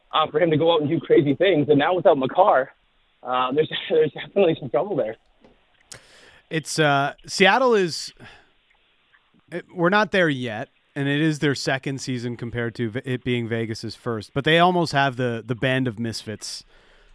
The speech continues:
Speaker 2: type of, uh, feel about them now, where it's just like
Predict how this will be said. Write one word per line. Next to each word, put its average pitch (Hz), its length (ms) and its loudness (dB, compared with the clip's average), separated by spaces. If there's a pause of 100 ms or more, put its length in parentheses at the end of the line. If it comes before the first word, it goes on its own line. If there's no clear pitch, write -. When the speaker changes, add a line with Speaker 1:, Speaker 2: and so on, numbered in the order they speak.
Speaker 2:
type 127 280 -4
of, 113 460 -8
uh, 104 580 -10 (800)
feel 185 340 4
about 131 340 0
them 123 160 -6
now, 107 260 -6
where 131 220 -4
it's 127 120 -6
just 151 200 -6
like 127 180 0